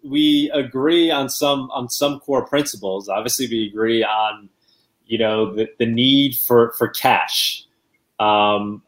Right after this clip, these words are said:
I guess we just disagree. I mean, I mean, yeah, and you're, you're, you're certainly not anti-Monero, and you,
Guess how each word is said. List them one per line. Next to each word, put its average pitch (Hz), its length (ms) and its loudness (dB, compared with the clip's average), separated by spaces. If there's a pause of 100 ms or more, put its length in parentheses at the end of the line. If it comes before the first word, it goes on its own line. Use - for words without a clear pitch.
(100)
I 113 100 0
guess 123 280 0
we 170 100 0
just - 440 -4
disagree. 107 1040 2 (460)
I 170 60 2
mean, 202 160 4
I 180 120 4
mean, 196 200 8
yeah, 196 120 8
and 180 120 6
you're, 170 140 8
you're, 160 320 6
you're 147 100 8
certainly 170 400 2
not 147 280 4
anti-Monero, 131 1000 2
and 110 140 -2
you, 110 100 -8